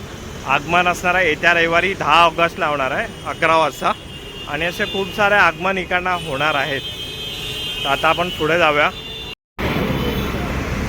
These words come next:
चला, आता आपण आलो आहे परेल वर्कशॉपला आणि आत्ताच तुम्ही बघितलं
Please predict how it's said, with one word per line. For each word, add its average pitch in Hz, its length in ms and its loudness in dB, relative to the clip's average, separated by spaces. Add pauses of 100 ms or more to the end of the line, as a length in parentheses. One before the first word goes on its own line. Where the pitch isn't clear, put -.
चला, 170 180 8
आता 180 240 6
आपण 175 260 6
आलो 170 140 6
आहे 170 100 4
परेल 151 400 4
वर्कशॉपला 135 540 0
आणि 147 380 0
आत्ताच 165 460 -2
तुम्ही 190 200 0
बघितलं 165 520 0